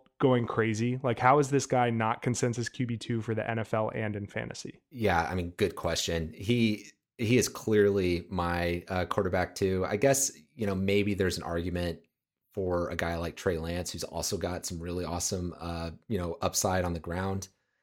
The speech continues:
Speaker 2: Uh, but Justin Fields played against a much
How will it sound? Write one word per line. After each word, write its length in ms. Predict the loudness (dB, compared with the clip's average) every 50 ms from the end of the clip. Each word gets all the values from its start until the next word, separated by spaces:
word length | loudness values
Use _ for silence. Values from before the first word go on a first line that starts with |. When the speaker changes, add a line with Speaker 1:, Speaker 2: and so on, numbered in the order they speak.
| _ _ _ _
Speaker 2:
Uh, 180 | -4 -2 -2 0
but 160 | 0 0 0
Justin 340 | 2 2 2 2 2 0 0
Fields 380 | 2 4 6 6 6 4 0 -4
played 400 | -8 -4 0 2 2 2 2 0
against 360 | -2 -2 -2 -2 -2 -4 -4
a 40 | -4
much 500 | -4 0 0 2 2 0 -2 -4 -6